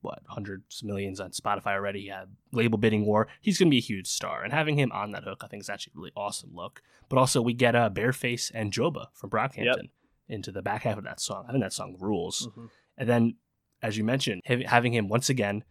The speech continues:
Speaker 1: dive into his personal struggles or journey growing up in life, you know, literally speaking,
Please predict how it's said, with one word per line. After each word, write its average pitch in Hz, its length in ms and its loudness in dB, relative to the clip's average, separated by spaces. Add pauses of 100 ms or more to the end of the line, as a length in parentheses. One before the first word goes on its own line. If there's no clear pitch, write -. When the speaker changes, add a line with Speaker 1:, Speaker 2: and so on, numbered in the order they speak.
(140)
Speaker 1:
dive 110 280 4
into 107 360 0
his 95 500 -6 (200)
personal 107 760 2 (120)
struggles 143 720 2 (100)
or 101 200 -4
journey 127 480 0 (220)
growing 104 200 2
up - 160 -2
in 95 100 -4
life, 123 380 -2
you 117 140 -10
know, 95 180 -8
literally 107 300 -4
speaking, 104 540 -6